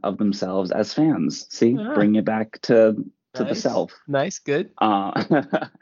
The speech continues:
Speaker 1: didn't even
Speaker 2: Love
Speaker 1: plan
Speaker 2: it.
Speaker 1: to do that.
Speaker 2: Love
Speaker 1: It
Speaker 2: it.
Speaker 1: just kind of happened. <laughs> Um, which leads into the second thing I was gonna say is that, um, I think,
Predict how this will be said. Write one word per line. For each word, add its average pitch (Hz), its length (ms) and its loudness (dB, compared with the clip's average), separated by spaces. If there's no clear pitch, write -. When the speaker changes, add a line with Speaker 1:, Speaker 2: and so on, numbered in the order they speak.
Speaker 1:
didn't 151 180 2
even 156 60 2
Speaker 2:
Love 127 160 0
Speaker 1:
plan 156 120 0
Speaker 2:
it. 110 40 -12
Speaker 1:
to 113 60 -14
do 117 140 0
that. 107 120 -6
Speaker 2:
Love 131 140 -4
Speaker 1:
It 160 40 -6
Speaker 2:
it. - 20 -
Speaker 1:
just - 80 -14
kind 101 180 -10
of 92 180 -10
happened. - 580 -14
<laughs> - 1600 -6
Um, 104 500 -4
which 113 220 -2
leads 120 320 2
into 104 560 -4
the - 60 -6
second 143 340 -2
thing 95 120 -2
I 80 80 -6
was 78 120 -6
gonna - 180 -12
say - 460 -6
is 92 160 -4
that, 92 340 -6
um, 98 460 -8
I 98 100 -6
think, 95 400 -2